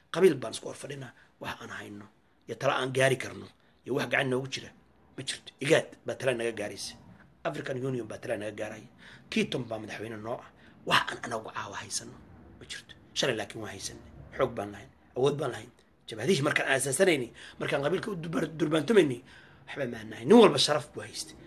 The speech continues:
Nin walba bandar buu jiifay. Nicmaan ku jirnay. Waa iska burburinay. Maanta ma hayno. Ilaahay ha u naxariisto Maxamed Siyaad Barre.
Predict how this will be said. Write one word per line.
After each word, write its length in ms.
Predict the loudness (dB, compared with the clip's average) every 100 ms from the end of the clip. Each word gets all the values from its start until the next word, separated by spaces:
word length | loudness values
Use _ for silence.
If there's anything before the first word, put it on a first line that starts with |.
| 0
Nin 120 | 8 12
walba 180 | 12 10
bandar 260 | 6 6
buu 120 | 4 0
jiifay. 360 | -6 -6 -14 -18 -2
Nicmaan 300 | 4 6 6
ku 80 | 4
jirnay. 300 | 2 4 0 -4 -20 -20
Waa 120 | -10
iska 160 | -8 -8
burburinay. 500 | -10 -10 -12 -12 -18 -18 -4
Maanta 280 | -4 -4 -8
ma 80 |
hayno. 300 | -10 -12 -16 -20 _ -20 -20 -20 -20 -10
Ilaahay 220 | -10 -10
ha 60 |
u 60 | -12
naxariisto 340 | -16 -14 -16 -16
Maxamed 200 | -14 -10
Siyaad 180 | -10 -10
Barre. 140 | -18